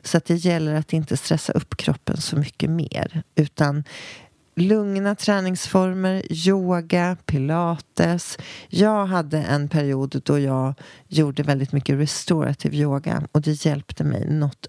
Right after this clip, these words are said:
enormt, måste jag säga. Jag fortsatte att träna, det gjorde jag.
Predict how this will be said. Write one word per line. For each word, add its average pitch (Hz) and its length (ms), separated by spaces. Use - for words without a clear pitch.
enormt, 147 840
måste - 280
jag - 80
säga. - 340
Jag 170 140
fortsatte 262 500
att 277 80
träna, - 460
det 180 100
gjorde 185 300
jag. 76 180